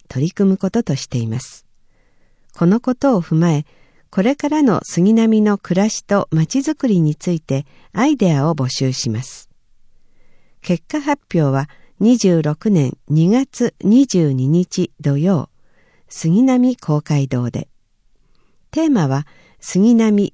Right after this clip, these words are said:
スマートな暮らしと街。エー三版横一枚、イラストのみでも構いません。審査委員長は、明治大学理工学部教授、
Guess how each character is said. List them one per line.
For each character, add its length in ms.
ス 220
マ 200
ー 40
ト 160
な 160
暮 260
ら 80
し 140
と 160
街。 420
エ 160
ー 20
三 340
版 360
横 400
一 300
枚、 260
イ 120
ラ 160
ス 120
ト 140
の 140
み 120
で 120
も 120
構 280
い 80
ま 120
せ 180
ん。 80
審 260
査 180
委 100
員 200
長 280
は、 180
明 200
治 140
大 240
学 500
理 160
工 280
学 300
部 140
教 260
授、 280